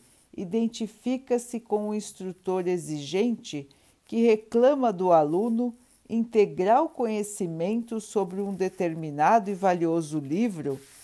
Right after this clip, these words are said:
sem antes ensiná-lo a ler. Disse Paulo: "Desperta tu que dormes, levanta-te dentre os mortos e o Cristo te iluminará."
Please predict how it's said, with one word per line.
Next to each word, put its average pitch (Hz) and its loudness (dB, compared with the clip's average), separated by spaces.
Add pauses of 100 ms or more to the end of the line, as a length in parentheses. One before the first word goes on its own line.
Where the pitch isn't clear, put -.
(180)
sem 185 -2
antes 240 -4 (240)
ensiná-lo 190 0 (160)
a 208 -2
ler. 147 -2 (1700)
Disse 190 -6
Paulo: 135 2 (360)
"Desperta 208 0 (160)
tu 277 0 (120)
que 254 -4
dormes, 147 -2 (420)
levanta-te 208 2
dentre 170 -2
os 147 -6
mortos 240 0 (320)
e 269 -2
o 254 0
Cristo 220 -4
te - -8
iluminará." 170 -2